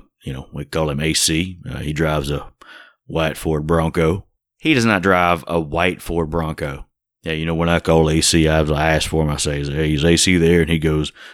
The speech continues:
uh, "You know who I am, dang it." He, he does, he does not, Andrew Cole does not do that.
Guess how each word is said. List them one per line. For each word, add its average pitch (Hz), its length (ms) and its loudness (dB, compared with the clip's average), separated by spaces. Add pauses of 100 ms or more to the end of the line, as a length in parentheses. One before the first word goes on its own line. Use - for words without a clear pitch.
(100)
uh, 71 60 -8
"You 85 220 2
know 101 140 8
who 95 120 8
I 85 140 4
am, 80 160 0
dang 87 260 0
it." - 220 -4 (260)
He, 101 160 -10
he 110 160 2
does, 107 200 4
he 110 120 4
does 104 180 4
not, 95 160 4
Andrew 101 200 4
Cole 90 180 4
does 82 160 4
not 80 240 0
do 80 160 0
that. 71 360 -4